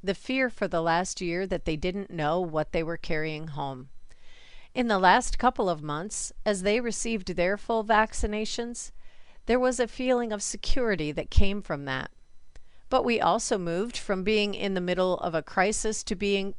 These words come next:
post-crisis. And you recognize the burden you've been carrying that you hadn't ev-, even really dealt with or allowed yourself to feel.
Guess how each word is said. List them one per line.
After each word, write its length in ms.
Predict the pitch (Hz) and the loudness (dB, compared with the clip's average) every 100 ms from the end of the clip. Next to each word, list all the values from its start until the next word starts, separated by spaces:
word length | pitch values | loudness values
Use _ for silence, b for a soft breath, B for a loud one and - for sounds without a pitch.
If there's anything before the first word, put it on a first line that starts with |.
| - | -4
post-crisis. 1200 | 240 220 - - - 196 190 - - - - - B B B B B | 0 0 -2 -8 -2 0 0 -4 -8 -8 -10 -12 B B B B B
And 160 | 214 | 0
you 120 | 208 208 | 0 4
recognize 760 | 208 247 240 180 160 147 143 | 6 6 4 -2 -2 -2 -4
the 100 | 175 | -6
burden 460 | 160 185 170 160 160 | 0 0 0 -4 -4
you've 240 | 160 160 | -4 -2
been 160 | 165 151 | -4 2
carrying 600 | - 220 202 156 147 151 | 8 8 6 0 -2 -2
that 140 | 175 | 0
you 120 | 214 | 2
hadn't 460 | 190 175 180 208 - | 6 6 4 -2 -4
ev-, 200 | 185 156 - | -4 -4 -8
even 380 | - 214 185 190 | -4 -2 -2 -2
really 340 | 185 185 202 196 | 0 2 2 0
dealt 400 | 180 208 262 - | 2 4 4 2
with 300 | 139 131 - | -6 -6 -4
or 140 | 185 | 2
allowed 480 | 190 180 170 190 190 | 4 6 6 6 2
yourself 480 | 214 202 190 156 - | -4 -2 0 -2 -2
to 120 | 190 | -8
feel. 440 | - 190 147 - | -6 -6 -6 -6